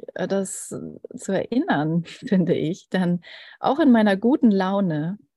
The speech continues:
das kann schnell kippen. Ich hatte sehr gute Laune vor der Session.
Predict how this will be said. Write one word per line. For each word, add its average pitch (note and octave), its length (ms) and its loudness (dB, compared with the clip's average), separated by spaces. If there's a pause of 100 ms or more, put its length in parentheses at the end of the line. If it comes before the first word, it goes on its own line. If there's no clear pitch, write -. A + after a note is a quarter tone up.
(1000)
das E3+ 180 -2
kann - 220 -2
schnell F3+ 420 0
kippen. D#3 560 -4
Ich - 100 -14
hatte F3 280 2
sehr F3 260 4
gute F#3 240 0
Laune F3+ 380 4
vor F#3+ 180 0
der F#3 140 4
Session. G#3 580 -2